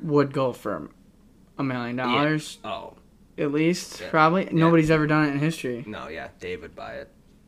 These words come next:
Speaker 1: Yeah, probably.
Speaker 2: <laughs> Or, like, or he, people are saying he should have just left right away. But, like, you wanna watch the game, I guess, but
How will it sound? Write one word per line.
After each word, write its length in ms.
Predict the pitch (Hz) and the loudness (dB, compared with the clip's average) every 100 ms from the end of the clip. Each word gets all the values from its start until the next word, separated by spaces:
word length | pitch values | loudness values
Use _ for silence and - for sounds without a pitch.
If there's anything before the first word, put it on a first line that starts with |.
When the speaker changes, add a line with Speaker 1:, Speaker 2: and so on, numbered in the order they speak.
| _ | _
Speaker 1:
Yeah, 280 | - 202 127 - | -2 -2 -2 -6
probably. 600 | - - 165 180 147 175 - | -12 2 4 6 6 4 2
Speaker 2:
<laughs> 80 | - | -6
Or, 180 | 131 127 | -2 2
like, 340 | 113 110 - | 0 -2 -6
or 120 | 113 | -4
he, 140 | 104 - - - _ - - | -4 -6 -16 -20 _ -20 -14
people 200 | 139 131 | -8 -4
are 100 | 123 | -4
saying 240 | - 107 98 | -6 -6 -8
he 60 | |
should 180 | 90 98 | -8 -10
have 60 | 87 | -10
just 180 | 80 - | -12 -10
left 260 | 73 - | -12 -12
right 160 | - - | -14 -14
away. 260 | 120 131 - - - - | -12 -14 -14 -18 -20 -16
But, 80 | 92 | -16
like, 200 | - 113 | -14 -12
you 60 | |
wanna 180 | 107 - | -14 -14
watch 180 | 120 - | -16 -16
the 60 | 90 | -16
game, 320 | - 160 139 | -14 -14 -14
I 60 | |
guess, 340 | 147 113 - - | -14 -12 -12 -14
but 160 | - | -16